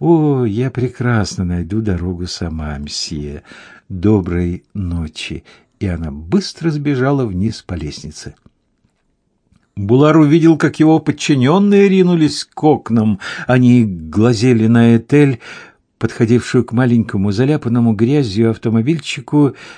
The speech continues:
Нейпир Рейлтон, роскошной, сверхмощной машине с настоящим авиационным мотором в корпусе из бронированной стали. Она включила зажигание,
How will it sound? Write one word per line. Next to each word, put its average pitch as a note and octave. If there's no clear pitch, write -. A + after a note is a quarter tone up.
Нейпир C3+
Рейлтон, C3
роскошной, G#2+
сверхмощной G2+
машине A#2+
с -
настоящим A2
авиационным A#2+
мотором E3
в -
корпусе A2+
из G#2
бронированной G#2
стали. G2+
Она F2+
включила D#2
зажигание, D#2+